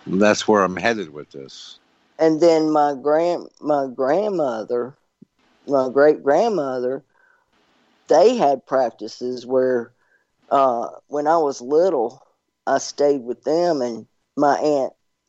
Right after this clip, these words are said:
Speaker 2: one of my aunts studied the crystal ball and, and raised the table off the floor, and
Speaker 1: Ooh.
Speaker 2: and, uh,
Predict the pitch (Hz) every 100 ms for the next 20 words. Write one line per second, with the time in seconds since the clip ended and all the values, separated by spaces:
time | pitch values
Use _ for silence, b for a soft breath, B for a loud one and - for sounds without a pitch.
0 | _ - 147 147 143 139 131 120 151 123
1 | - - - 143 139 127 120 127 - 151
2 | 139 - 123 117 131 151 156 147 147 127
3 | - 123 131 143 135 110 - 139 139 135
4 | 135 131 - 117 - 123 135 143 160 175
5 | 143 120 - b b b b b - 120
6 | 120 127 127 127 123 117 120